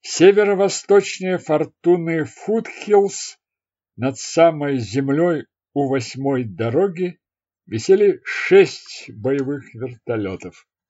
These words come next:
Потом изображение с бешеной скоростью начало смещаться, пока все не увидели, что севернее Ногальса Прикрываясь холмами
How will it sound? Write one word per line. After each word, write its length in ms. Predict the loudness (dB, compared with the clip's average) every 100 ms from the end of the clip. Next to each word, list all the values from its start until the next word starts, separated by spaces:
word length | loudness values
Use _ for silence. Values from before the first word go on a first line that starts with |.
| _ _
Потом 360 | -6 4 4 4
изображение 720 | 2 2 4 2 0 2 0
с 120 | 0
бешеной 540 | 2 4 4 -4 -4 -4
скоростью 640 | -4 -4 -2 -2 -4 -6
начало 480 | -4 -4 -4 -4 -4
смещаться, 1120 | -6 -12 -12 -10 -6 -2 -2 -2 -12 -10 -12 _ _ _ _ _ _ _ _
пока 380 | -4 0 2 2
все 440 | -2 -8 4 4
не 140 | 4 -2
увидели, 640 | -2 -2 -4 0 2 2
что 300 | 0 -4 -4
севернее 880 | -4 0 4 4 4 -2 -2 -2 -2
Ногальса 1120 | -2 -4 -2 2 2 2 -6 -10 -10 -12 -12 _ _ _ _ _ _ _ _
Прикрываясь 760 | -6 0 2 4 4 2 0 -8
холмами 1300 | 0 2 4 2 0 2 2 -2 -2 -2 -4 -8